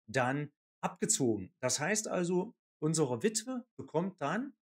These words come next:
ab Januar zweitausendvierundzwanzig einen Betrag von vierhunderteinundachtzig Euro und sechs Cent an Brutto-Witwenrente monatlich ausgezahlt, weil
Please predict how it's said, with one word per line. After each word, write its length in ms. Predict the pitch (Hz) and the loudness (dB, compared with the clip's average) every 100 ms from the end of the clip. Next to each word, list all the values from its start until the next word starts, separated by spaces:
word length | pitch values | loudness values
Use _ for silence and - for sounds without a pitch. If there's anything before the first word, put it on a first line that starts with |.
| _ _ _ | _ _ _
ab 200 | 180 - | -4 -2
Januar 400 | 143 151 196 196 | -2 0 0 -2
zweitausendvierundzwanzig 1120 | 185 151 127 - 180 196 190 170 160 165 170 - _ _ _ _ 135 | -2 -4 -4 -4 -4 -2 -2 -2 -2 -4 -4 -10 _ _ _ _ -2
einen 300 | 147 151 143 | 0 0 -2
Betrag 540 | 113 - 139 156 - | -8 -8 -4 -4 -2
von 240 | 135 127 | -2 -2
vierhunderteinundachtzig 1400 | 110 - 220 208 202 190 180 - 180 190 180 160 - - - | -4 -2 0 2 0 -4 -6 -4 -2 -2 -4 -6 -4 -4 0
Euro 260 | 147 151 | 2 2
und 160 | 135 113 | -2 -2
sechs 420 | - 185 - - | 0 0 2 2
Cent 380 | 147 147 170 - _ _ _ _ | 2 0 -2 -8 _ _ _ _
an 320 | 131 143 143 95 | -2 -2 -2 -6
Brutto-Witwenrente 1120 | 104 165 208 185 135 139 165 143 127 131 131 | 2 2 4 4 2 0 -4 -4 -4 -4 -2
monatlich 600 | 110 127 175 170 156 - | 0 2 2 0 -4 -2
ausgezahlt, 640 | 165 185 180 - 160 160 - _ _ _ - | 0 -2 -4 -2 0 -2 -6 _ _ _ 0
weil 360 | 120 160 208 | 2 2 0